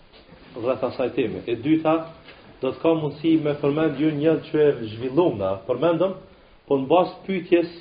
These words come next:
ose e merr përgjigjen, do të thonë të njëjtën ndoshta, po ti e verifikon edhe më mirë çat njohuri, edhe e seleksionon, me thonë, e, po, kjo ku ka qëtu, nuk ku ka,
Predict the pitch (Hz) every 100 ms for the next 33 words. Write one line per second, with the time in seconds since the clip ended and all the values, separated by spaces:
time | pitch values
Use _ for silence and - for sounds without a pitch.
0 | - _ _ _ _ 156 156 - 175 180
1 | - - _ - - 147 151 165 - 156
2 | 143 170 170 151 151 156 147 - 170 220
3 | 202 165 143 135 165 - - - - -
4 | - - 143 170 160 156 143 143 156 143
5 | 139 147 156 160 - - 135 127 107 107
6 | - 113 110 131 165 208 - - - -
7 | - _ _ _ - - - 143 156 170
8 | 170 156 - 160 147 - 151 170 160 143
9 | 151 170 165 - 156 151 - - 147 135
10 | 156 135 - - 147 135 123 123 120 135